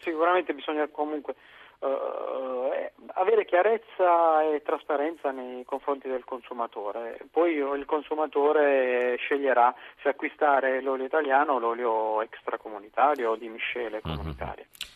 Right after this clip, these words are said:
Speaker 2: Allora, senza togliere nulla all'olio di altre regioni che è altrettanto buono, possiamo decantare, visto che lei è pugliese, le, le, le lodi dell'olio pugliese.
Speaker 1: Sì, sì,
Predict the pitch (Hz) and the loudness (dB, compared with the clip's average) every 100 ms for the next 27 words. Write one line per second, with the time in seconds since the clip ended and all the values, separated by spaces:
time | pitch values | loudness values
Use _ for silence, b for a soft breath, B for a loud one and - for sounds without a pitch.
0 | B - 101 - 143 131 139 131 123 120 | B -2 0 2 2 4 4 4 4 4
1 | 139 127 110 117 123 113 107 107 107 107 | 4 6 6 8 6 6 4 4 4 2
2 | 104 98 120 117 104 107 104 107 110 120 | 2 2 2 2 4 2 2 2 4 4
3 | 123 120 143 127 104 104 117 107 101 85 | 4 4 6 6 4 2 2 4 2 0
4 | 85 104 104 101 113 98 98 95 - - | -2 0 0 4 4 4 2 -2 -4 -2
5 | 113 107 101 85 104 110 104 101 98 101 | 0 2 2 0 0 2 2 2 0 0
6 | 101 98 95 101 110 104 98 92 92 98 | 0 0 2 6 6 6 4 0 2 2
7 | 92 90 82 71 65 62 120 110 135 - | 2 -2 -4 -8 -8 -10 -10 -6 -8 -8
8 | 135 | -12